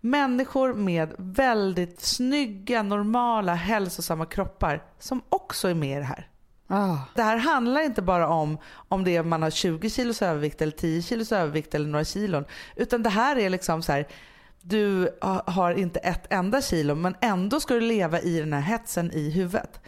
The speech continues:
Speaker 1: Vilket jag gjorde, jag läste om en tjej som, jag följt hennes graviditet under liksom en, i en blogg under liksom en, en period. Och jag har tänkt på det jättemycket och så bara tänkt så här, "Nej men hon måste ju äta, flickstackarn liksom så."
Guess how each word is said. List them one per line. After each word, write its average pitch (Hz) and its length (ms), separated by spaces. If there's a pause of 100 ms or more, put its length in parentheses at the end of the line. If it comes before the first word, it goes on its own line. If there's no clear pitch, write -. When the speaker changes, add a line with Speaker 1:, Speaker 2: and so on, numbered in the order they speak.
(280)
Speaker 1:
Vilket 226 220
jag 233 60
gjorde, 196 220
jag 190 100
läste 185 220
om 180 60
en 180 60
tjej 175 240
som, 165 340 (440)
jag 175 140
följt 165 280
hennes 165 240
graviditet 220 720
under 196 180
liksom 170 260
en, 156 180 (300)
i 170 200
en 160 140
blogg 151 320
under 147 200
liksom 147 280
en, 143 240
en 143 300
period. 139 520 (680)
Och 226 100
jag 240 40
har 254 80
tänkt 247 260
på 240 60
det 220 60
jättemycket 226 480
och 214 80
så - 100
bara 202 60
tänkt 196 220
så - 100
här, - 100
"Nej 220 120
men 214 140
hon 220 160
måste 226 280
ju - 240
äta, 190 540 (120)
flickstackarn - 1000
liksom - 360
så." 50 200